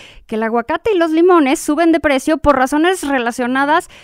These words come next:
con otros temas mucho más sórdidos que no nos gusta hablar, que es crimen organizado e inseguridad, ¿no?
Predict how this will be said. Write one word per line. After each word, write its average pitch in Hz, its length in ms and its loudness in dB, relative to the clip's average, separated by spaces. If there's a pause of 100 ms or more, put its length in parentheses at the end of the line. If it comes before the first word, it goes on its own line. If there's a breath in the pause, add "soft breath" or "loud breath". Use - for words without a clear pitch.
(320 loud breath)
con 202 260 -2
otros 440 300 0
temas 349 380 2
mucho 349 320 2
más 339 260 4
sórdidos 302 720 2
que 185 120 -6
no 214 120 -2
nos 285 180 -2
gusta 285 280 -2
hablar, 277 360 2
que 277 80 -2
es 269 100 -4
crimen 311 340 2
organizado 247 800 0
e 240 60 -2
inseguridad, 190 640 -6 (160)
¿no? - 240 -10